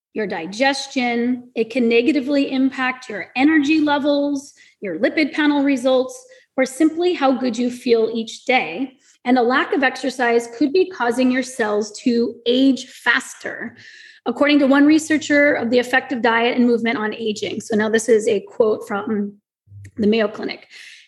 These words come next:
"Some of us believe that aging is just something that happens to all of us, and it's just a predestined fate.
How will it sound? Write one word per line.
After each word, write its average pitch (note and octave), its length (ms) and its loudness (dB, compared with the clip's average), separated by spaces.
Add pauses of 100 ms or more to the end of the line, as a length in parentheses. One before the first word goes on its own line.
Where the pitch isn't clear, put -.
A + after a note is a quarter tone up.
(120)
"Some D#4 180 2
of F#4+ 100 4
us G#4 160 2
believe D#4+ 340 2
that C#4 140 2
aging B3+ 420 4
is A3 160 -4
just A#3+ 280 -2
something B3+ 320 0
that A#3 100 -2
happens C4 600 0
to - 120 -8
all A#3 240 2
of C4 120 0
us, D4+ 300 0
and G#3+ 200 -4
it's - 440 -10
just A#3 260 -2
a - 60 -6
predestined G#3 960 -4
fate. - 480 -6